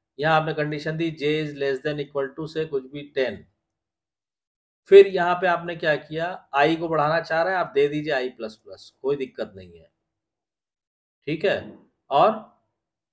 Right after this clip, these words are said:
लेकिन अगर यहाँ पे अगर आप j यूज़ कर रहे हैं, तो पहले आप यहाँ पे j दे दीजिए, फिर कॉमा करके आप i प्लस प्लस कर दीजिए, कोई दिक्कत नहीं है। ठीक, तो यानी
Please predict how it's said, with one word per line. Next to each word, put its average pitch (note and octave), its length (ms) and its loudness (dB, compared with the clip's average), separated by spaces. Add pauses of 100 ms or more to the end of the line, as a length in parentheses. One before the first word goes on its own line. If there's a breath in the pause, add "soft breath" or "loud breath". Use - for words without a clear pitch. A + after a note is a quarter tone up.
(360)
लेकिन C#3+ 240 -2
अगर C#3+ 320 -2
यहाँ D3 180 4
पे D#3+ 120 -2
अगर D#3+ 160 0
आप D#3 180 0
j C#3 60 -4 (300)
यूज़ C#3 320 -12
कर A#2 160 -6
रहे A#2 140 -4
हैं, F3+ 100 -6
तो F#3+ 80 -10
पहले D3 320 0
आप D#3+ 200 0
यहाँ D#3 180 -4
पे G3+ 200 -4 (680)
j D#3 260 0
दे A#2 140 0
दीजिए, F#2 400 -16 (480)
फिर F#3 200 0
कॉमा C#3+ 300 2
करके C#3 340 -4
आप F3 340 0
i C3+ 140 0 (100)
प्लस C3 200 -4
प्लस B2+ 240 -10
कर A2 200 -10
दीजिए, A#2+ 340 -12
कोई A#2 220 -10
दिक्कत - 360 -20
नहीं - 120 -20
है। - 80 -20 (400)
ठीक, F3 300 -6 (340)
तो C#3 60 -6
यानी E3 400 -2